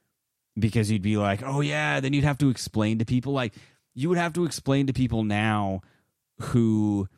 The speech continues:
were born in, like, two thousand one or two thousand two, you'd have to explain to them all about Y two K and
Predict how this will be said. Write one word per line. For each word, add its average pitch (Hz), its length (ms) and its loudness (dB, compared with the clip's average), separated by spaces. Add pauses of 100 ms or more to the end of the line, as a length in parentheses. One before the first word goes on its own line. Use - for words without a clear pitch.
(320)
were 113 260 0
born 117 580 0
in, 104 280 -2
like, 92 360 -4
two 107 180 -2
thousand 92 520 -2
one 87 300 -2
or 82 200 -8
two - 180 -4
thousand 90 460 -4
two, 95 400 -2 (320)
you'd 120 100 4
have 123 140 0
to 135 100 2
explain 104 480 -2
to 101 60 0
them 98 180 -2
all 92 240 -2
about 92 260 0
Y 90 240 -2
two 95 200 -2
K 85 760 -2
and 78 640 -8